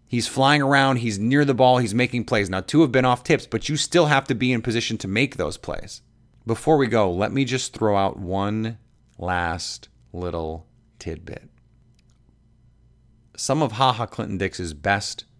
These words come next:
football has been with him near the line of scrimmage, able to come downhill and make tackles.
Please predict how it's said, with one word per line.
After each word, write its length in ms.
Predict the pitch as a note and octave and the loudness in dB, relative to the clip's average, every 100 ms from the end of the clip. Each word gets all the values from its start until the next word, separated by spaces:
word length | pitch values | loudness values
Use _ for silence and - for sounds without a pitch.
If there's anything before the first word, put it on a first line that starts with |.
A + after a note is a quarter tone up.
| _ | _
football 680 | - - - - - - - _ _ _ _ _ _ _ _ _ _ _ _ _ _ _ | -14 -10 -10 -8 -12 -12 -18 _ _ _ _ _ _ _ _ _ _ _ _ _ _ _
has 200 | G2+ E2 | -8 -2
been 240 | G2 F#2+ | -2 -2
with 140 | F#2 | -4
him 280 | - A2+ A2 | -6 -4 -2
near 160 | G#2 G2+ | -2 -2
the 60 | |
line 200 | F#2 F2+ | -2 -2
of 60 | F2+ | -4
scrimmage, 380 | - F2+ E2+ E2+ | -8 -10 -6 -4
able 180 | F2+ F2+ | -4 -4
to 60 | |
come 260 | F2 - A#2 | -6 -4 -2
downhill 460 | A2 G2+ F#2+ F#2 | 0 0 -4 -6
and 100 | F2+ | -6
make 180 | E2+ D#2+ | -6 -8
tackles. 540 | - D#2+ - - - | -12 -16 -16 -18 -18